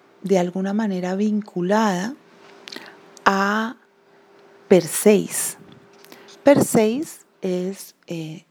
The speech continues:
evidentemente diosa hija de Febe y, eh, se la considera esposa de Helios, con quien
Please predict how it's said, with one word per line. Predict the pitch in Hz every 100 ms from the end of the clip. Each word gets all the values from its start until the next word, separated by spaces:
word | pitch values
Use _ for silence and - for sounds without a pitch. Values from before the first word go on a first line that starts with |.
| -
evidentemente | 196 180 175 175 196 190 180 - 208 240 _
diosa | - 180 165 185 180 - _ _ _ _ _ - - - -
hija | 196 160 185 180 -
de | 180 170
Febe | - 208 175 208 302 _ _ _ _ _ _ - - - - _ _ _ -
y, | 277 277 277 277 285 294 _ _
eh, | 202 185 180 175 170 165 165 - _ _ _ _
se | - - 214 196
la | 185 185 185 185 - _ _ -
considera | - 190 - 185 180 214 208 175 240 _ _ _ _ _ _ _ _ _ _ _ _ _ _ _ _ _ -
esposa | 196 - - 196 190 208 208 -
de | 175 175 208
Helios, | 190 156 - - - - _ _ _ _ - -
con | 233 233
quien | 233 214 202 208